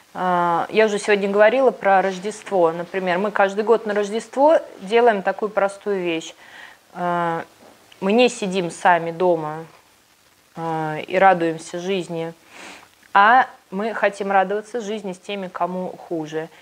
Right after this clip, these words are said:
Мы устраиваем большой праздничный обед, приглашаем наших друзей бездомных, э, и устраиваем большой праздник. Вот. И, м, естественно, фо-,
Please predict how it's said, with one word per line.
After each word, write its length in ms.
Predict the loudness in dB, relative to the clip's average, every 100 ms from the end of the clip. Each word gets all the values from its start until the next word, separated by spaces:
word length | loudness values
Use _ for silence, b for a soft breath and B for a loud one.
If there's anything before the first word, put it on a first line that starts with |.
| b -10
Мы 320 | -4 -2 -4 -8
устраиваем 580 | -14 -2 4 6 6 4
большой 360 | 2 0 -2 -2
праздничный 720 | 2 2 2 -4 -8 -4 -2
обед, 360 | 0 2 0 0
приглашаем 800 | 0 2 2 2 2 2 2
наших 400 | -2 -2 -2 -6
друзей 380 | -2 -2 2 2
бездомных, 720 | 2 -2 2 4 4 2 -4 -8 B B B B B _ -10 -4
э, 420 | 0 0 0 0
и 80 | 0
устраиваем 580 | 0 4 6 6 2 0
большой 340 | -2 -2 -6
праздник. 640 | 2 4 2 -2 -14 -14 -4
Вот. 320 | -2 -2 -4 B B B B -8
И, 460 | -4 0 4 2 2 -12 _ _ -12
м, 720 | -8 -6 -6 -6 -6 -6 -6
естественно, 460 | -8 0 0 2 -4
фо-, 120 | -8